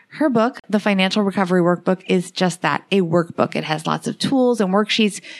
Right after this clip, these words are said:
to actually execute a lot of the money tips that we've shared on this episode.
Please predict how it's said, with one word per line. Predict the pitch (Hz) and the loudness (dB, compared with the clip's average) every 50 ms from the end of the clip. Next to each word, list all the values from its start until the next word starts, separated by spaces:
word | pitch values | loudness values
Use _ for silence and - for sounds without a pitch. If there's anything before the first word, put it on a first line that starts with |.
| - _ - | -18 _ -6
to | - | -2
actually | 233 233 214 - 254 - - - | -2 0 0 0 -2 -2 -2 -2
execute | 220 247 240 - 240 226 - - 185 175 175 - - - _ _ _ _ | -4 -2 -2 0 -2 -2 0 2 2 2 2 0 -2 -8 _ _ _ _
a | - 190 | -2 -2
lot | 185 185 196 196 196 208 | 0 2 2 2 4 4
of | 220 | 2
the | 233 226 | 2 2
money | 202 185 180 180 175 | 2 2 2 2 2
tips | - 190 175 - - | 2 0 0 0 -2
that | - - | -4 -2
we've | 196 190 175 | -2 -2 -2
shared | - - 175 175 170 170 170 160 - - - _ _ _ - | -2 0 2 2 4 2 2 0 -4 -16 -20 _ _ _ -2
on | 170 165 165 | 0 0 2
this | 165 165 165 - - | 0 0 -2 -2 -2
episode. | 170 165 - 170 - - 165 160 170 | -2 -2 -2 -4 -4 -2 -2 -2 -2